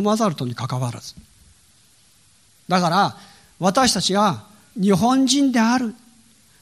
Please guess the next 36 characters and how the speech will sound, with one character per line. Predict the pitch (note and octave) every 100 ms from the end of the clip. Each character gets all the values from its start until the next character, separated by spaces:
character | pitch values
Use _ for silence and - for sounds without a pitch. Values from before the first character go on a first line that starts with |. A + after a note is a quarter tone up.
| _ _ -
自 | F3 F#3
分 | G3+
た | F3+
ち | E3
の | D#3
国 | C#3+ D#3 F3
民 | F3+ F#3
性、 | F3+ F#3+ G3 G#3 - - _ _ _
民 | C3+ D#3+ F3+
族 | F3+ F#3+ F#3+
性 | - A#3+ B3+
っ |
て | - -
い | E3
う |
も | D#3+
の | C#3+
を |
ね、 | C#3
正 | C3+ G#3+ D4+ -
し |
く | A#3
捉 | - G#3 A#3+
え | C#4+
な | D4
け | A3+
れ |
ば | E3 -
い | D#3
け | F#3+
な | G3+
い | E3+
ん |
で | A#2+
す | -
よ。 | A2